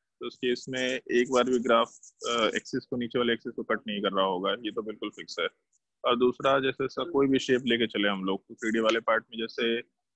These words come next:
एक्स स्क्वायर माइनस वाई स्क्वायर है, तो एक्स स्क्वायर माइनस वाई स्क्वायर वाले part को भी अगर consider करके चले तो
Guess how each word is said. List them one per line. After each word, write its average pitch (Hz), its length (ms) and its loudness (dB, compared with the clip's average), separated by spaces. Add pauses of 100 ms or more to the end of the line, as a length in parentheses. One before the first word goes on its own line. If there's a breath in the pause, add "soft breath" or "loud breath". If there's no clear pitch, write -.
(200)
एक्स 127 160 -4
स्क्वायर 120 320 2
माइनस 117 340 -6
वाई 104 200 4
स्क्वायर 95 320 -2
है, 95 100 0
तो - 720 -8
एक्स 127 140 0
स्क्वायर 135 300 0
माइनस 131 340 -6
वाई 131 220 2
स्क्वायर 131 260 0
वाले 131 180 0
part 127 280 2
को 131 120 -2
भी 127 100 2
अगर 127 120 -2
consider 123 380 -6
करके 117 280 -4
चले 117 240 -6
तो 143 100 -8